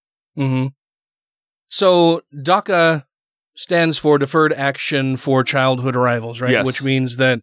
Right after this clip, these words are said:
Speaker 1: we're not going to automatically put people who were brought here as children by their parents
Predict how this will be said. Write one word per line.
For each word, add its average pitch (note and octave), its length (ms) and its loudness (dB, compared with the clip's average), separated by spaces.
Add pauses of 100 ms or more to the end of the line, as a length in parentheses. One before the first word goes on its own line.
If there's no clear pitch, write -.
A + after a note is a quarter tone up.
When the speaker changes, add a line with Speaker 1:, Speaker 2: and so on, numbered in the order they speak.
(500)
Speaker 1:
we're C3+ 140 0
not D3 300 0
going D3+ 360 2
to C#3+ 560 4 (320)
automatically D3+ 680 0
put D#3 300 -2
people C#3 560 0
who C#3 340 4
were C3 160 4
brought C3 460 -2
here D3 300 2
as C3+ 200 0
children C3+ 580 2
by B2 140 2
their A#2 160 -4
parents B2 640 -4